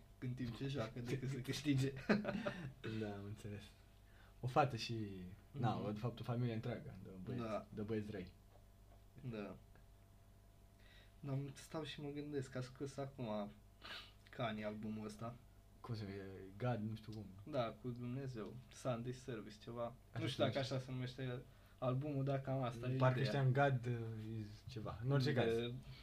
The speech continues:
Speaker 1: de
Speaker 2: Bă,
Speaker 1: slujba duminicală.
Speaker 2: nu e ok.
Speaker 1: Bă, mie
Speaker 2: Ad-
Speaker 1: mi se pare super bun.
Speaker 2: Nu, dar zic, de unde a plecat, de unde și până unde chestia asta?
Speaker 1: Bă, dacă,
Speaker 2: Ad-
Speaker 1: dacă e să o iei ca s-,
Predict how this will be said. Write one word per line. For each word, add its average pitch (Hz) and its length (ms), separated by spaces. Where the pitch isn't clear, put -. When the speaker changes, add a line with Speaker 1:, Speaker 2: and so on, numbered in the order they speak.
Speaker 1:
de 123 260
Speaker 2:
Bă, 160 360
Speaker 1:
slujba 131 460
duminicală. 127 680
Speaker 2:
nu 165 240
e 160 140
ok. 107 160
Speaker 1:
Bă, 131 80
mie 117 180
Speaker 2:
Ad- - 40
Speaker 1:
mi 131 60
se - 100
pare 120 200
super 123 240
bun. 110 300
Speaker 2:
Nu, 196 280
dar 175 160
zic, 170 180
de 170 80
unde 208 220
a 196 80
plecat, 196 420
de 190 60
unde 190 160
și 180 60
până 190 160
unde 185 240
chestia - 380
asta? - 260
Speaker 1:
Bă, 185 260
dacă, 139 300
Speaker 2:
Ad- 131 40
Speaker 1:
dacă 131 260
e 147 120
să 156 220
o 135 140
iei 123 280
ca 117 580
s-, - 160